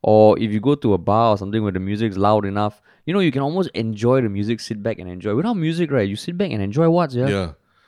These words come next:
Speaker 2: yeah. And I remember, I
Speaker 1: Yeah.
Speaker 2: remember the first instance I went to a restaurant, and it really struck me that this was weird, was when after I watched,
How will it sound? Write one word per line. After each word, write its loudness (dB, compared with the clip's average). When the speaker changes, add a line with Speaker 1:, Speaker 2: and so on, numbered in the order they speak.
Speaker 2:
yeah. -4
And 0
I 4
remember, 4
I 2
Speaker 1:
Yeah. 6
Speaker 2:
remember 2
the 2
first -2
instance -6
I -4
went -4
to -2
a 0
restaurant, -6
and -4
it 0
really 2
struck -8
me -6
that -8
this -6
was -10
weird, -4
was -6
when -4
after -2
I 2
watched, -4